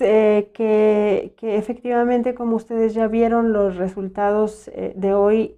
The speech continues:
aunque nos colocan en este reconocimiento de entender que hubo adultos que se quedaron sin recibir la vacuna el día de hoy, también hay resultados que hay que destacar. Se vacunaron a siete mil adultos mayores entre ayer y hoy,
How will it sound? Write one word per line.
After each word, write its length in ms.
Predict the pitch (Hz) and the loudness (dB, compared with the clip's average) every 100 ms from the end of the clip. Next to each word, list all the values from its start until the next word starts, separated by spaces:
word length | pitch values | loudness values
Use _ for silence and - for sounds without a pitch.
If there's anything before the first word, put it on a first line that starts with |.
| - | -16
aunque 800 | 196 196 190 - 190 190 190 185 | -8 -8 -8 -8 -2 2 2 2
nos 280 | 202 196 - | 0 -2 -4
colocan 520 | 208 214 214 233 220 | -2 0 0 -2 -2
en 140 | 208 | 0
este 480 | 202 202 - 226 220 | 0 -4 -10 -10 -8
reconocimiento 1120 | 208 202 208 202 202 214 214 214 214 233 220 | -6 -8 -6 -6 -6 -4 2 2 2 0 -2
de 160 | 196 196 | 0 0
entender 460 | 196 202 196 208 | -2 -4 -6 -6
que 80 | 208 | -6
hubo 140 | 220 214 | -4 -2
adultos 360 | 220 226 240 | 0 -2 -4
que 120 | 240 | -8
se 140 | 196 196 | -14 -10
quedaron 360 | 196 196 208 | -6 -4 -4
sin 160 | 208 214 | -6 -10
recibir 360 | 202 196 202 202 | -10 -8 -4 0
la 120 | 208 | 0
vacuna 400 | 202 196 208 214 | -2 -4 -6 -4
el 100 | 208 | 0
día 160 | 208 | 0
de 120 | 208 214 | 0 2
hoy, 220 | 220 269 - _ _ _ _ _ _ _ | 0 -2 -12 _ _ _ _ _ _ _
también 340 | - 214 214 214 | -10 -2 2 2
hay 100 | 208 | 2
resultados 640 | 208 208 220 208 202 202 | 0 -2 -8 -4 -2 -4
que 80 | - | -6
hay 80 | 202 | -8
que 120 | 202 | -6
destacar. 580 | 202 196 - 226 262 240 | -6 -6 -12 -10 -8 -6
Se 100 | 233 | -8
vacunaron 640 | 202 190 202 202 202 214 | -10 -10 -8 -6 -2 -2
a 80 | 208 | -2
siete 440 | 196 220 202 202 202 | -4 -6 -6 -4 -4
mil 240 | 226 247 | -2 0
adultos 520 | 226 202 202 214 202 | 0 0 -2 -6 -14
mayores 600 | 202 196 190 196 226 220 | -10 -4 -2 -2 -4 -10
entre 300 | 208 196 190 | -14 -14 -10
ayer 320 | 190 190 196 | -6 -4 -4
y 140 | 196 196 | 0 0
hoy, 260 | 196 254 | 0 -2